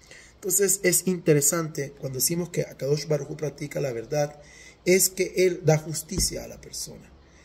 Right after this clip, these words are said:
¿En qué sentido? A, que no tenemos todas las intenciones, no tenemos todas las cabanas. Dijimos ahorita que Él es bondadoso y pone, como s-, nos pone ese centavo que a veces fa-, a veces falta para el peso,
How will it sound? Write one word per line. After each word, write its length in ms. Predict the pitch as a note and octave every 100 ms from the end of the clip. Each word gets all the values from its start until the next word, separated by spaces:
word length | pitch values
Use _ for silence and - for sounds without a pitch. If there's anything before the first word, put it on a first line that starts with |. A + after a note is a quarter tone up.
| - - -
¿En 100 | B2+
qué 140 | D3+
sentido? 560 | D3 D3 - B2 C#3+ D#3 - -
A, 140 | - C3 C#3+ - -
que 360 | - D#3+ F3+ - - - - - - _ _ -
no 240 | C#3 D#3+ F3+
tenemos 360 | F#3+ F3+ E3
todas 160 | E3+ D#3+
las 80 | D#3+
intenciones, 720 | D3+ C#3 - C3 B2 B2+ -
no 140 | D#3
tenemos 320 | E3 E3+ E3 D#3
todas 140 | D3
las 120 | C#3+
cabanas. 300 | - C3 B2+
Dijimos 280 | B2 C#3+ D3
ahorita 320 | D3+ C#3+ D3+
que 120 | C#3+
Él 60 | C3
es 60 | C3+
bondadoso 460 | C#3 C3 C#3 C3+
y 60 | C3+
pone, 420 | - C3+ C#3+ C#3 - - -
como 220 | - C3+
s-, 180 | B2+ - C3+ C3
nos 140 | C3+
pone 240 | - D3+ D#3
ese 140 | D#3
centavo 480 | D3+ C3 - D3 D3
que 80 | C3+
a 20 |
veces 200 | B2+ C#3
fa-, 100 | C#3
a 140 | C3 C3
veces 320 | B2+ C#3+ - - - - -
falta 400 | D3 C#3 C#3+ C#3
para 160 | C3
el 80 | A#2
peso, 360 | - A#2+ -